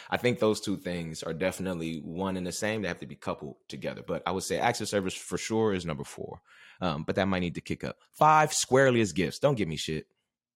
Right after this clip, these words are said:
I have a lot of shit already. <laughs> Shit that I actively get rid of. I'm that person that will throw shit out, and when I need it again, I'll buy it. <laughs> Mostly 'cause I don't want the shit sitting around.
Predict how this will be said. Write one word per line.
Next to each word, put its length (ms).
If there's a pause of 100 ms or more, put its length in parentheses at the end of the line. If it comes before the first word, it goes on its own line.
(880)
I 60
have 100
a 40
lot 160
of 60
shit 300 (380)
already. 420
<laughs> 40 (960)
Shit 380
that 120
I 100
actively 400
get 220
rid 160
of. 180 (200)
I'm 160
that 160
person 280
that 100
will 100
throw 200
shit 220
out, 160
and 100
when 140
I 40
need 200
it 80
again, 280
I'll 120
buy 300 (260)
it. 100 (1800)
<laughs> 0
Mostly 340
'cause 140
I 80
don't 100
want 120
the 60
shit 180
sitting 260
around. 220